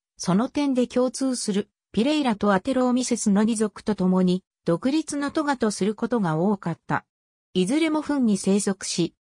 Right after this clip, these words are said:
胞子の羽全体が外れる仕組みになっているが、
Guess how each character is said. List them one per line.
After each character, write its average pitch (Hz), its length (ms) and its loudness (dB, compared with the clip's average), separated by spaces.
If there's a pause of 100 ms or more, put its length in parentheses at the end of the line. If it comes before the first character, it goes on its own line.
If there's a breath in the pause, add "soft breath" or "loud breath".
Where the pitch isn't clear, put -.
(160)
胞 330 220 0
子 247 140 0
の 180 140 4
羽 226 80 2
全 220 260 0
体 233 240 0
が 214 140 2
外 214 260 -2
れ 254 100 2
る 247 80 0
仕 - 140 -6
組 247 200 0
み 247 100 2
に 247 40 2
な 240 100 2
っ - 80 -8
て 196 120 -4
い 170 100 0
る 170 140 -2
が、 151 220 0